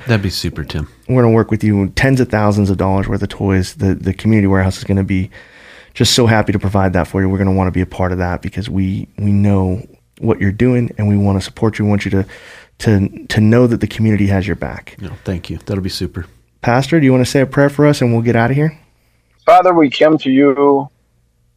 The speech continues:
Speaker 3: as we come every day in the name of Jesus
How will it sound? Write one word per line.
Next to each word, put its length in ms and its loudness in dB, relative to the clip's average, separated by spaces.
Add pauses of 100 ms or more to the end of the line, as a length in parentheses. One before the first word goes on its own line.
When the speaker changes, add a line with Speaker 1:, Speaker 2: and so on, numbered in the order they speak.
(440)
Speaker 3:
as 120 -2
we 120 0
come 240 2
every 380 2
day 300 -6 (720)
in 100 -20
the 100 -10
name 440 -2
of 180 -4
Jesus 720 -4